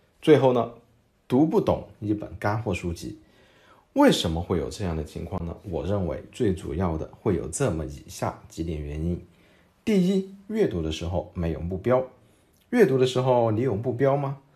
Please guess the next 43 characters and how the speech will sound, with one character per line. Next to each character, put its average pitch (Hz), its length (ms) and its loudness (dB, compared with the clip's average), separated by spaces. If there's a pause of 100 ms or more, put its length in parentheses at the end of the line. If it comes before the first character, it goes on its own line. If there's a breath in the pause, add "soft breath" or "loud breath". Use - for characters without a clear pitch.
(260 soft breath)
所 - 180 0
谓 202 160 2
目 202 220 0
标， 190 260 2
就 208 240 -2
是 - 160 -6
你 95 220 -2
所 - 240 -10
读 - 160 -6
的 104 120 -4
书 123 280 -6
应 156 180 -2
该 170 160 0
是 165 220 -4
你 147 160 -4
主 - 260 -10
动 180 380 -2
去 - 180 -8
阅 87 220 0
读 - 160 -12
的， - 120 -14 (520 loud breath)
你 135 160 2
希 131 200 -4
望 226 200 2
从 151 200 -6
这 165 140 -2
本 98 140 -4
书 - 160 -8
当 131 200 -4
中 143 360 -6
得 87 200 -4
到 311 160 -4
什 - 220 -12
么， - 140 -16 (360 soft breath)
也 90 140 2
就 104 160 4
是 104 280 -6
我 82 200 -2
们 76 160 -6
通 92 160 -4
常 85 160 -4
说 92 140 -6
的 - 100 -8